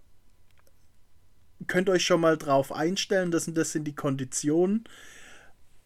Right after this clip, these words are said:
Ihr werdet dann noch erfahren, um was es geht. Uns war's damals schon klar, dass es Taylor Swift ist, weil wir hatten jetzt auch im Podcast ja erwähnt, dass, ähm, also es geht um die Eras Tour.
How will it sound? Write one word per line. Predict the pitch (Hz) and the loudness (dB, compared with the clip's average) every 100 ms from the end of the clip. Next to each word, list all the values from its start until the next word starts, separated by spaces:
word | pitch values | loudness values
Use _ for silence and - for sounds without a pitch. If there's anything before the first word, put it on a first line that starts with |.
| - | 4
Ihr | 160 | 6
werdet | 151 151 160 151 | 6 4 4 4
dann | 143 | 4
noch | 147 135 | 2 0
erfahren, | 147 - 123 113 117 | -4 -2 0 0 -2
um | 110 | -4
was | 110 - | -6 -6
es | - | -10
geht. | - 101 - - - - - - - | -10 -12 -14 -20 -20 -20 -20 -16 -2
Uns | 160 - | -2 2
war's | 143 139 | 2 2
damals | 117 123 139 - | 0 2 2 0
schon | 139 120 | -4 -2
klar, | 117 139 | -2 -2
dass | 139 | -2
es | 131 | -4
Taylor | - 123 120 | -2 -2 -4
Swift | - 156 - | -4 -4 -4
ist, | 160 - | -6 -4
weil | 131 | -2
wir | 120 | -2
hatten | 135 | -4
jetzt | 131 - | -6 -6
auch | 110 | -8
im | 120 | -8
Podcast | - 123 - 135 - | -8 -10 -4 -6 -4
ja | 127 | -4
erwähnt, | 117 117 120 123 | -4 -4 -4 -4
dass, | 98 - - - - - | -4 -4 -8 -12 -16 -6
ähm, | 120 117 113 113 - - | -4 -2 -4 -6 -12 -12
also | - 135 | -6 -6
es | - | 0
geht | 147 | 0
um | 135 | 0
die | 131 147 - | -2 -6 -6
Eras | 127 139 170 170 - - | -2 2 2 0 -2 -10
Tour. | - 165 190 226 | -4 0 0 -2